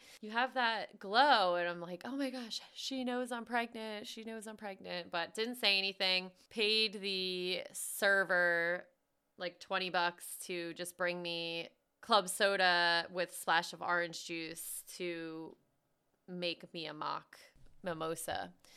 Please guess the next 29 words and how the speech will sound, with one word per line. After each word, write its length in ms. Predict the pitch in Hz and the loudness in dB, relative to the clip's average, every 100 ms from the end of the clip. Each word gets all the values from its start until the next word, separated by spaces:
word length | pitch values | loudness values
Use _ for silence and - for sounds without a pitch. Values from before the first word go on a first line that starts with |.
| - - _ - | -20 -20 _ 2
Anyway, 320 | 247 220 180 | 6 6 6
the 100 | 180 | 4
day 200 | 202 196 | 4 4
was 340 | 208 185 - - _ _ _ | 2 -4 -10 -12 _ _ _
a 100 | - | -6
great 360 | 185 196 190 - | -2 0 -2 -2
day, 580 | 185 170 170 165 175 - _ - | 0 0 0 -2 -4 -10 _ -4
uh, 420 | 180 165 160 160 - _ _ | -2 -2 -4 -8 -12 _ _
but 380 | - 226 175 170 - | 2 4 4 2 -2
I 120 | 175 | -4
would 160 | 175 | -4
think 160 | 175 180 | -4 0
I 80 | 180 | 0
was 100 | 170 | 0
sweating 460 | - 180 165 151 | -2 0 0 -2
the 60 | 160 | -8
whole 180 | 165 160 | -8 -8
time 460 | - 147 147 156 180 | -4 -2 -2 -6 -14
because 200 | 196 170 | -10 -6
I 120 | 160 | -6
didn't 180 | 165 165 | -6 -8
want 140 | 160 | -8
anyone 340 | 151 151 156 | -8 -8 -12
to 140 | 160 170 | -12 -10
know 160 | 156 | -8
that 100 | 151 | -4
I 100 | 151 | -4
was 140 | 160 - | -6 -8
pregnant. 460 | - 156 156 147 | -6 -6 -6 -12